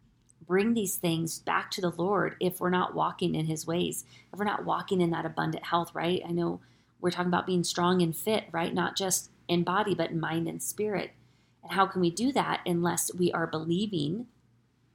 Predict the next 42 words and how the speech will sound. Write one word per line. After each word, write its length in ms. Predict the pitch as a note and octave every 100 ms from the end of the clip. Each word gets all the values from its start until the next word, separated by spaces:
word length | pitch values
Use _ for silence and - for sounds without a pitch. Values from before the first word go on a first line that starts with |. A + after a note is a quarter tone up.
| _ _ -
God 220 | E3+ D#3+
at 100 | D#3+
His 200 | E3 D#3
word, 280 | E3+ F3+ - - _ _ _ _ _ _
right? 300 | E3+ E3+ A3+ - _ _ _ _ _ _ _ _ _ -
If 240 | G3 F#3+
we're, 420 | F#3+ F#3 F#3 F3+ - -
say 240 | - A3
we 200 | A#3 G#3+
are 180 | F#3 F3
a 60 |
believer, 580 | E3+ E3 D#3+ D#3 E3+ G#3+ - _ _ _ _ -
we 100 | G3+
don't 160 | A3+
get 80 | A3
to 80 | F#3
pick 260 | F3 G3+ F3+
and 120 | E3+
choose 460 | - G#3+ E3 E3 -
what 160 | F3 E3
we 100 | E3
believe 380 | D#3+ E3 E3 -
God 240 | D#3+ D3 -
for 340 | D#3 F2+ - - _ _ _
or 160 | E3+ D3
about, 420 | D3 C3+ - - - _ -
right? 300 | D#3+ F3+ A#3
It's 140 | E3+ D#3+
either 180 | F3
we 120 | D#3+ D#3+
believe 380 | E3+ F#3+ G#3+
God 300 | A3+ A3 A#3+ - -
in 120 | E3
all 140 | E3
things 320 | G3+ B3+ C#4 -
or 80 |
we 100 | F#3
don't 140 | F#3+ F#3+
believe 160 | F#3
Him 80 | E3+
at 60 | D3+
all. 260 | A#2+ -